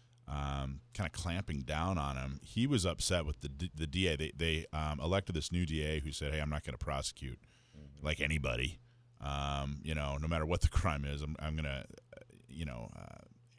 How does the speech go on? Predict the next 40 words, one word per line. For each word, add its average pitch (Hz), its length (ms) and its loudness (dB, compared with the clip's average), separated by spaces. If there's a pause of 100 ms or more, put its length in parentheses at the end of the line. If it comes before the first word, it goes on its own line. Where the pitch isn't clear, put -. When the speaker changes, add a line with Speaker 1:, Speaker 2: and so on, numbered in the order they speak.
(140)
Speaker 1:
err 107 220 8
on 107 120 8
the 90 60 4
side 92 340 8
of 71 100 0
not 80 300 2
prosecuting." 73 760 0 (640)
And 131 120 6
when 147 100 8
you're 180 140 8
the 123 380 8
main, 113 580 8
you 110 100 4
know, 98 100 6
the 85 100 4
head 110 260 4
law 95 260 4
enforcement 85 520 2
officer 82 380 2
of 65 100 -2
a - 40 -6
county, 107 640 4
especially 110 360 2
one 98 180 4
the 90 80 2
size 87 320 2
of 80 60 0
L 80 200 0
A, 82 380 0 (380)
and 87 80 0
your 98 120 4
guys 95 320 4
are 85 60 0
catching 107 420 0
people 92 500 0 (340)
and, 80 520 0
uh, 76 360 0
you 95 140 -4
know, 78 320 -2 (180)
uh, - 100 -16